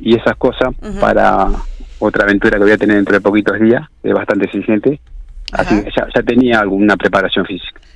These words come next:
Speaker 2: Bien, ¿cuál es esa aventura? Contanos, así conocemos.
Speaker 1: Uh, bueno, <laughs> eh, vamos, vamos a intentar, eh, hacer el Aconcagua con,
Speaker 2: Apa.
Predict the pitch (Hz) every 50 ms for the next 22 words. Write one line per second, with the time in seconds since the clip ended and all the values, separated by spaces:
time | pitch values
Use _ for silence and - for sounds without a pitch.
0 | - - 214 208 190 180 180 - 247 247 233 233 220 - 226 196 190 196 - -
1 | 202 180 180 180 196 196 202 226 208 190 185 185 196 - - 185 156 - - 170
2 | 170 165 165 165 160 160 160 - - - - - - - - - - - - -
3 | - - - - - - - - - - - - - - - - - 160 160 156
4 | - 135 135 135 131 123 131 127 120 110 101 - - - 135 - - - - 139
5 | - - - - - - - - - - - - - - - - - - - -
6 | - 113 113 113 110 113 131 147 165 160 156 151 135 139 147 165 165 165 147 147
7 | 143 135 131 127 147 151 156 156 131 131 123 120 113 107 107 104 104 104 98 -
8 | - - _ - - - 113 104 - - 120 110 113 110 107 104 101 - 98 101
9 | 110 110 101 98 - - _ - - - - _ _ _ _ - 101 98 98 98
10 | 98 95 98 - 101